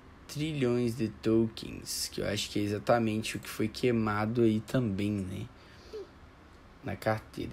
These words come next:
Então, a gente olhar essas dez principais aqui, ó, criptomoedas, é muito interessante pra ver o que, que os big players estão fazendo. E quando eles venderem em massa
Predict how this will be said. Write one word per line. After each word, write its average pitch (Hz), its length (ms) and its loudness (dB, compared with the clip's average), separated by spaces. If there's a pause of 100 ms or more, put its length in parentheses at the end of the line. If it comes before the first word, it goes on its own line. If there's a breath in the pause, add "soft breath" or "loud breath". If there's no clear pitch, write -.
Então, - 100 -8
a 104 60 -2
gente 107 200 -4
olhar 113 360 6
essas 117 300 2
dez 123 320 4
principais 110 600 0
aqui, 101 320 -4
ó, 107 140 2
criptomoedas, 104 880 -2
é 110 60 0
muito 110 260 2
interessante 120 840 0 (760 loud breath)
pra 120 220 0
ver 120 240 2
o - 20 -4
que, 135 240 0
que 135 140 -2
os 139 100 4
big 123 300 6
players 107 320 4
estão 117 160 2
fazendo. 123 460 6
E 113 40 0
quando 120 220 2
eles 117 240 6
venderem 110 460 4
em 131 100 4
massa 127 580 2